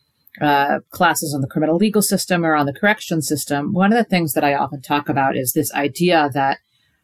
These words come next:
you know, some neighborhoods are, quote unquote, more dangerous than others. And what I try to get students to understand is that it's what we name as crime. Um, but that, you know, w-,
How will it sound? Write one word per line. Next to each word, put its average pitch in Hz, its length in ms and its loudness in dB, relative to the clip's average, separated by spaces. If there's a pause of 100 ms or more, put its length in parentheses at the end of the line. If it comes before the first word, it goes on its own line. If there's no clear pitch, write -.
you 156 100 0
know, 151 120 2
some 165 320 2
neighborhoods 147 600 0
are, 143 280 0
quote - 320 0
unquote, 143 520 -2
more 151 240 2
dangerous 147 680 0
than 135 180 -8
others. 147 340 0
And 147 80 -6
what 147 120 0
I 143 100 0
try 170 300 0
to 175 80 -4
get 156 260 -2
students 151 360 -2
to - 120 -8
understand 147 580 -2
is 131 100 -8
that 151 180 -4 (580)
it's - 300 0
what 160 420 0
we 156 460 2 (160)
name 160 580 0
as 143 440 0
crime. 156 540 2 (2000)
Um, 151 500 4 (340)
but 185 200 2
that, 160 260 2 (460)
you 175 160 0
know, 147 180 2
w-, 180 180 2